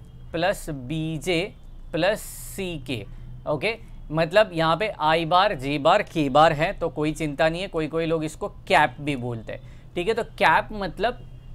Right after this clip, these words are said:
यूनिट वेक्टर, कैप मतलब यूनिट वेक्टर, ठीक है, तो फर्क नहीं है। यूनिट वेक्टर का मतलब होता है जिसका मैग्नीट्यूड वन है।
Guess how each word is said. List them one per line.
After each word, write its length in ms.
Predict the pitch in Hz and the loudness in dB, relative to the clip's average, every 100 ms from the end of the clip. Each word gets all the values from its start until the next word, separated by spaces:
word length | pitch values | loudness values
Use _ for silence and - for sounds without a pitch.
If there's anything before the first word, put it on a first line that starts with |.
| - | -6
यूनिट 440 | 165 214 247 262 185 | 0 2 4 2 0
वेक्टर, 440 | 139 127 - - - | -2 -2 -12 -12 -2
कैप 280 | 170 165 202 | 4 6 4
मतलब 440 | 196 180 196 233 - 175 | -2 -6 -4 -4 -6 -8
यूनिट 480 | 180 233 247 254 | -2 2 2 2
वेक्टर, 400 | 196 143 - 110 | 0 -2 -4 -8
ठीक 220 | 117 185 226 | -6 -4 -4
है, 80 | |
तो 100 | 220 214 | -4 0
फर्क 340 | 185 190 214 | 4 4 4
नहीं 160 | 214 233 | 0 -2
है। 80 | |
यूनिट 420 | 226 196 202 220 202 | 0 0 -2 -4 -2
वेक्टर 300 | 185 180 196 | -4 -2 -4
का 120 | 202 | -4
मतलब 380 | 190 170 202 156 | -6 -2 0 0
होता 200 | 151 190 | -2 -2
है 80 | |
जिसका 320 | 175 170 - 180 | -4 -6 -4 -2
मैग्नीट्यूड 800 | 147 135 131 143 156 156 226 - - - - | -2 -2 -2 -4 -2 -2 -2 -6 -12 -8 -4
वन 400 | 165 196 214 202 | 4 6 6 2
है। 200 | 139 | -4